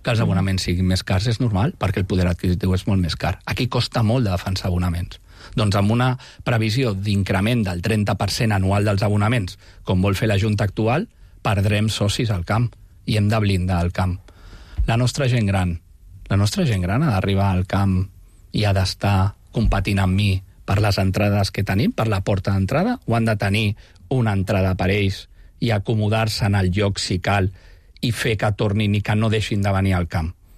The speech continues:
Speaker 1: que han sigut ells els que s'han deixat la pell quan el club no anava
Speaker 2: Mhm.
Speaker 1: bé. Doncs la part social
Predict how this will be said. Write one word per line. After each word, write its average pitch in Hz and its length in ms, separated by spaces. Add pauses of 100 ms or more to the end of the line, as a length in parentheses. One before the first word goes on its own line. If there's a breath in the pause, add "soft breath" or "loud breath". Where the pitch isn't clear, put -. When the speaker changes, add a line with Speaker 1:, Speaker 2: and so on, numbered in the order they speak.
(120)
Speaker 1:
que - 80
han 113 100
sigut 113 320
ells 104 140
els 101 160
que - 80
s'han 101 200
deixat 95 280
la 95 160
pell 95 200 (280 loud breath)
quan 98 140
el 92 140
club 95 160
no 196 100
anava 87 280
Speaker 2:
Mhm. - 20
Speaker 1:
bé. 87 160 (300 loud breath)
Doncs 104 300 (420 loud breath)
la 113 180
part 143 200
social 98 580